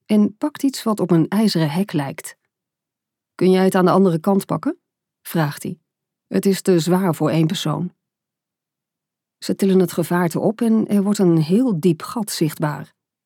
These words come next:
Enkele meters onder de grond, groot genoeg voor een mens.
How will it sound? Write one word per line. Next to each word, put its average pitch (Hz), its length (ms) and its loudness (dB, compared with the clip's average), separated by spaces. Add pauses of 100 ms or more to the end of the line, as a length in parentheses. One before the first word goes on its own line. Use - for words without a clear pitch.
(200)
Enkele 240 360 2
meters 185 440 2
onder 208 240 2
de 196 60 2
grond, 147 480 -6 (240)
groot 202 400 -2
genoeg 165 420 0
voor 185 160 -2
een 160 80 4
mens. - 400 -4